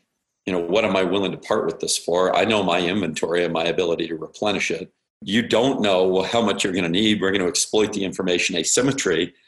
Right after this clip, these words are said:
and send you on your way. And you're gonna find out how bad the product was I sold you later,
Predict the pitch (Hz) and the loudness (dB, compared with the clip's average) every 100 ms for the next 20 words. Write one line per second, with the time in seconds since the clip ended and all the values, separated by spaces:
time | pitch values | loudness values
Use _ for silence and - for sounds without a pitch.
0 | _ _ 98 87 - 113 110 101 95 92 | _ _ -4 -2 2 2 2 2 2 0
1 | 87 82 87 110 90 92 90 92 90 80 | 0 0 0 2 4 2 2 -2 -2 -4
2 | 85 87 85 82 85 85 87 87 - - | -6 -2 2 2 2 0 0 0 -2 -4
3 | 90 90 - 78 - - 95 85 80 82 | -2 -2 -4 -4 -4 -2 -2 -2 -2 -2
4 | 95 80 | -2 -2